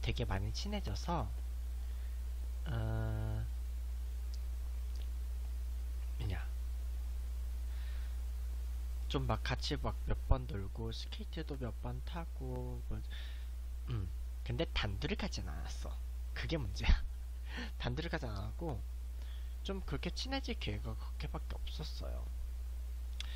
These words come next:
그래서 사실 좀 그래도 띄엄띄엄 연락을 하고 그랬는데, 그, 나는 그랬어요.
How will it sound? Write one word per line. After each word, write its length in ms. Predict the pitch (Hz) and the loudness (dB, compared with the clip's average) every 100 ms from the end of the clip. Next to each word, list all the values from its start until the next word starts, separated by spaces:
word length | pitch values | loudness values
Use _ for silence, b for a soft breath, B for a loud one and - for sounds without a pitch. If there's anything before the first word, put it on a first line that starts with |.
| B B B | B B B
그래서 800 | - 151 160 104 98 - 175 139 - - - - - - - - - - B B B B | 0 4 4 2 -4 -2 -2 -2 -2 -6 -6 -6 -6 -6 -6 -6 -6 -6 B B B B
사실 540 | - 214 - 165 160 107 - - | -2 -2 0 0 0 -2 -4 -4
좀 180 | 160 151 | -4 -4
그래도 280 | - 131 135 - | -4 -4 -4 -2
띄엄띄엄 520 | 233 240 - 226 208 | -2 -2 -4 -4 -2
연락을 440 | 117 110 139 165 175 | -2 0 0 -2 -4
하고 240 | 170 - | -4 -4
그랬는데, 1040 | - - 160 180 131 117 110 107 123 123 107 - - - - - - - - - B B B B B B B - - - - | -4 -4 -2 -2 -2 -2 -2 0 0 -2 -2 -4 -4 -4 -4 -4 -4 -4 -4 -4 B B B B B B B -4 -4 -4 -2
그, 420 | - 98 92 92 - - - - - - - - - - - - | 0 0 0 -2 -2 -4 -4 -4 -4 -4 -4 -4 -4 -4 -4 -2
나는 280 | - 151 170 | 2 2 0
그랬어요. 600 | - 110 117 - - - | -6 -6 -6 -8 -10 -10